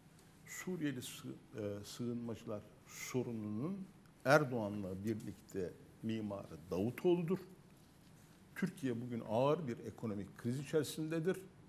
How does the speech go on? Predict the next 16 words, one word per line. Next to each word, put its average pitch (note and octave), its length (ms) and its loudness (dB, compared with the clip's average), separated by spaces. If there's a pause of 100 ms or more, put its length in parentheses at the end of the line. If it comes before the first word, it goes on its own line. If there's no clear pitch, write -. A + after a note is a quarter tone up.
(500)
Bu C3 80 2
son D3+ 320 2
iki C#3 180 0
senenin A2+ 480 0
krizi A#2 400 -2
değildir. C#3 480 4 (680)
İki B2 280 4
bin C3 140 6
ikiden D#3 540 6
beri C3 200 6
sürdürülen A#2 880 0 (220)
ekonomik B2+ 440 -2
politikaların C3+ 680 0
neticesidir. D3 560 0 (1500)
Onun C#3 300 2
da B2 120 0